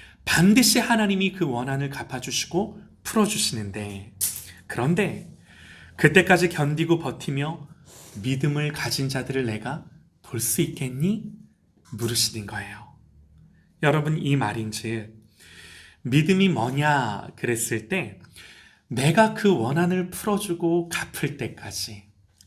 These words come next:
이 땅에서 기도하고 낙심하지 않을 자들이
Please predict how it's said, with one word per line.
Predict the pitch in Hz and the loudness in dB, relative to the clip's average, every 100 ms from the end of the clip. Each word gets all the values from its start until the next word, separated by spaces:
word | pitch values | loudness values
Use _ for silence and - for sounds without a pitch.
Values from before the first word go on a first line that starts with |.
| - | -8
이 | 139 | -6
땅에서 | 139 117 107 - - 107 _ _ _ _ _ _ - - _ _ - | -4 -4 -2 -6 -6 -18 _ _ _ _ _ _ -20 -20 _ _ -8
기도하고 | - 113 113 117 113 120 117 117 - - - _ | -4 -2 -2 -4 -6 -6 -6 -6 -10 -20 -20 _
낙심하지 | - 101 95 - - - 202 180 175 - | -8 -6 -2 2 2 4 2 2 -2 0
않을 | 160 113 123 123 | -2 0 -4 -6
자들이 | 123 - - 117 135 170 - | -8 -8 -6 -4 -2 -4 -6